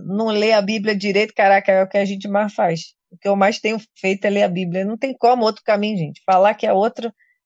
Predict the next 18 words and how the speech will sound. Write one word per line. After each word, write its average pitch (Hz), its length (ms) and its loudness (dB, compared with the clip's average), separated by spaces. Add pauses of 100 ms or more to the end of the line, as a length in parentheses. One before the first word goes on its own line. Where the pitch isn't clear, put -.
(160)
coisa 240 560 0
não, 254 240 -2
não 233 240 -4
dá. 175 240 2 (640)
Então, 214 340 2
eu 269 80 6
acho 254 220 2
que 269 120 -2
dá 240 180 6
sim, 269 320 -2
Franca, 175 480 -2 (460)
pra 214 200 4
dar 202 360 0
a 226 40 2
mãozinha. 208 640 0 (220)
Ne-, 226 380 2
nesse 262 440 0
ponto, 220 440 2